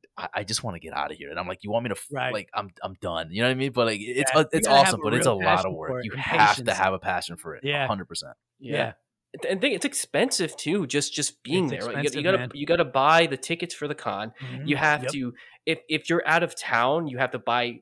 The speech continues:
Speaker 3: hotel tickets, and those are super
Speaker 2: Right.
Speaker 3: expensive because they know the con
Speaker 2: Yep.
Speaker 3: is happening that week. Then, then obviously
Speaker 2: Exactly.
Speaker 3: cosplay itself,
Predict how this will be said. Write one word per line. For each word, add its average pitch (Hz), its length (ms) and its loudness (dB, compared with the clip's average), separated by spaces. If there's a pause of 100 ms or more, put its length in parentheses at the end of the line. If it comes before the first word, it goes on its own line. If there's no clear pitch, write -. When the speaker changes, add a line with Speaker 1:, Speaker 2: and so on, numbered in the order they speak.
Speaker 3:
hotel 139 400 -2
tickets, 123 380 -6
and 107 180 -12
those 143 200 4
are 156 40 -4
super - 400 -2
Speaker 2:
Right. 110 100 -6
Speaker 3:
expensive 117 640 -4
because 113 380 -8
they 113 140 -4
know 120 240 0
the 113 100 -4
con 117 200 -2
Speaker 2:
Yep. 117 80 0
Speaker 3:
is 110 60 -10
happening 110 340 -4
that 95 180 -10
week. 143 280 -6 (220)
Then, 127 320 0
then 127 160 2
obviously 135 360 2
Speaker 2:
Exactly. 117 440 -4
Speaker 3:
cosplay 143 60 -2
itself, 110 440 -4